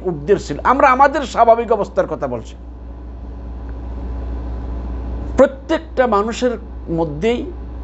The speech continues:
একটু ভালো খাওয়া, ভালো পড়া, ভালো থাকার আকাঙ্ক্ষা আছে। এই হিসেবে দুনিয়া কামানোর প্রতি সকলের একটা আকর্ষণ আছে, এটা দোষণীয় ব্যাপার না।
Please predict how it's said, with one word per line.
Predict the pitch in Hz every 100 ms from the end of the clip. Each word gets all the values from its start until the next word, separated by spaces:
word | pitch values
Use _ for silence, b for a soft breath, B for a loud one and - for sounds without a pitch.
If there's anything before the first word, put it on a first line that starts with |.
| -
একটু | - - 202
ভালো | 120 151 185 185
খাওয়া, | 160 175 170
ভালো | 127 160 175 175
পড়া, | 165 165
ভালো | 139 147 170 170 - -
থাকার | 151 156 165 151 - - - -
আকাঙ্ক্ষা | 127 - 185 165 165
আছে। | 131 120 - - - - - - - B B B B B -
এই | 202
হিসেবে | 196 233 240 247
দুনিয়া | 226 165 185 190 208 226 226
কামানোর | 165 160 175 214 214 -
প্রতি | 190 214 233
সকলের | 214 160 151 196 226
একটা | 202 - 202 -
আকর্ষণ | - - 214 - 156 -
আছে, | 123 - - - - - - - - - - - - - - - - - - - B B B B
এটা | 240 302
দোষণীয় | 277 262 226 202 175
ব্যাপার | 135 120
না। | -